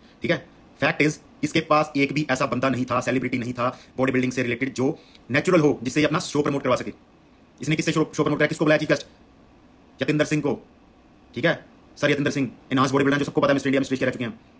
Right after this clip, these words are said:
तेरे को एक netty athlete तक नहीं मिला जो फेमस हो, ठीक है। हाँ, Deepak Jhillar, जो एनहांस्ड है, तेरे को एक बंदा तक नहीं मिला netty जो तेरा show promote करने आ सके।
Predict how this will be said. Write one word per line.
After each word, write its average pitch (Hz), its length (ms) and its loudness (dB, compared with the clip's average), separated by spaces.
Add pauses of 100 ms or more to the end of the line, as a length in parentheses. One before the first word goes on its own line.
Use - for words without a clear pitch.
(120)
तेरे 143 80 -6
को 175 100 0
एक 180 100 2
netty 156 200 2
athlete 165 240 0
तक - 60 -4
नहीं 151 120 0
मिला 147 140 2
जो 151 180 -2
फेमस 147 340 -4
हो, 190 200 -2 (140)
ठीक 151 100 -2
है। - 240 0 (220)
हाँ, 135 140 0
Deepak 135 180 0
Jhillar, 147 240 2 (440)
जो 156 80 2
एनहांस्ड 139 220 4
है, 113 60 0
तेरे 151 160 -6
को 160 100 2
एक 170 120 2
बंदा 139 180 2
तक 165 100 0
नहीं 156 100 0
मिला 170 220 0
netty 143 180 0
जो 165 100 0
तेरा 165 140 0
show 160 100 0
promote 160 160 0
करने 151 120 0
आ - 20 0
सके। 139 180 -4